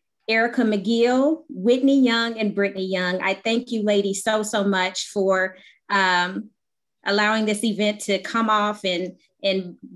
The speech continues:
be as successful as it is. So thank you, thank you so much. And now I'd like to turn it over to our first Vice President, Ms. Carolyn Wilson, who will provide closing remarks.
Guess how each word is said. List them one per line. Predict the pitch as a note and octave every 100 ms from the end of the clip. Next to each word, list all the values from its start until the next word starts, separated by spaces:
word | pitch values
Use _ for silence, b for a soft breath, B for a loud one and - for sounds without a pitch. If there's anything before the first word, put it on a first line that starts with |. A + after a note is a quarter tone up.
| E3
be | A#3 A3+
as | G#3 G#3
successful | G#3+ - G#3 G3+ G3+
as | F#3 F#3
it | F#3 F3+
is. | E3+ E3 -
So | F3
thank | F3 G#3 G3+
you, | G3+ G3+ -
thank | G3+ G3
you | F#3+
so | G#3
much. | F#3 E3+ D#3 - - b b b b b
And | G#3+ G3+ G#3+
now | A#3+ C4+ E4 D#4 B3+ B3+ D4 B B -
I'd | G#3+ G#3
like | G#3+ A3 A3
to | B3+
turn | - - A3+
it | A#3 A#3+
over | G#3 G3+ G#3 G#3+ G#3+ -
to | G#3+
our | F#3 F#3+
first | - G3+ A3 -
Vice | A#3 A#3 -
President, | - G#3 G3+ G#3 A#3
Ms. | G#3 G3 -
Carolyn | G3 F#3+ F#3 F#3
Wilson, | G#3+ B3 - C4+ C#4+ D#4 B B _
who | A#3+ A3
will | G3+
provide | G#3+ F#3 F#3 F3+
closing | - G3 F#3+ G3
remarks. | F#3 E3+ - - - - -